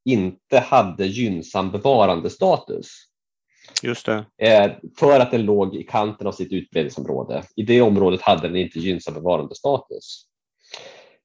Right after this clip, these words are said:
Speaker 1: Men med det här nya sättet att se det, så skulle ju inte det här med gynnsam bevarandestatus spela någon roll.
Speaker 2: Nej.
Speaker 1: Och det menar ju även Naturvårdsverket. Då skulle det även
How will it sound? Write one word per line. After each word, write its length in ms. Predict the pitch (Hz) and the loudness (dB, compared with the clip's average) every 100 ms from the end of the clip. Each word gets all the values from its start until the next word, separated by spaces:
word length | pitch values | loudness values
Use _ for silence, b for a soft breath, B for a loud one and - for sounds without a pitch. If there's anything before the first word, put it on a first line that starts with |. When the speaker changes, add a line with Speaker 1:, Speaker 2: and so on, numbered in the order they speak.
| _ | _
Speaker 1:
Men 260 | 113 120 | 2 6
med 100 | 120 | 4
det 20 | 110 | 4
här 100 | 110 | 2
nya 360 | 139 156 185 | 0 0 0
sättet 300 | 185 131 117 | 2 0 0
att 100 | 120 | -4
se 240 | - 82 69 | 0 -2 0
det, 220 | 69 107 - _ _ _ _ - | -4 -6 -12 _ _ _ _ -12
så 80 | |
skulle 300 | 107 117 113 | -8 0 2
ju 60 | 120 | 2
inte 260 | 104 - 101 | 0 0 -2
det 60 | |
här 160 | 104 87 | 0 -2
med 120 | 92 | -2
gynnsam 320 | 110 90 107 | -2 -2 -4
bevarandestatus 1000 | 101 104 123 92 87 - 104 98 92 - | -4 0 0 0 -2 -4 -4 -2 -6 -10
spela 300 | - 101 98 | -4 0 2
någon 180 | 107 123 | 0 2
roll. 380 | 190 67 76 - _ _ - | 2 2 -4 -8 _ _ -4
Speaker 2:
Nej. 300 | 123 113 107 | 2 2 2
Speaker 1:
Och 60 | 107 | 2
det 80 | 131 | 0
menar 260 | 156 151 | 2 4
ju 60 | 131 | 8
även 260 | 131 107 120 | 8 6 2
Naturvårdsverket. 920 | 151 165 123 104 - 160 170 - - _ B B B B - | 0 0 0 -2 0 0 0 -8 -16 _ B B B B -2
Då 100 | 120 | -2
skulle 240 | 123 156 | 0 2
det 80 | 151 | 6
även 360 | 131 101 104 | 8 6 4